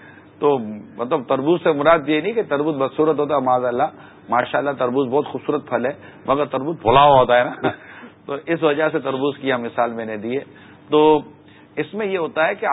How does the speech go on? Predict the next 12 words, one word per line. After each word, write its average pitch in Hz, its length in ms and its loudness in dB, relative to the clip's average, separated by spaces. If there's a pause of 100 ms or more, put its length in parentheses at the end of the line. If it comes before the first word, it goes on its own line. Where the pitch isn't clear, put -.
آدمی 147 260 -2 (120)
سنجیدہ 143 460 -4
ہو، 139 200 2 (840)
باوقار 143 580 4
ہو، 139 160 -2 (680)
لیکن 151 600 -4 (560)
روکھا 101 600 0
پن 196 220 -2
تو 147 140 -6
نہ 120 80 -8
ہو 139 120 -8
نا۔ 302 100 -16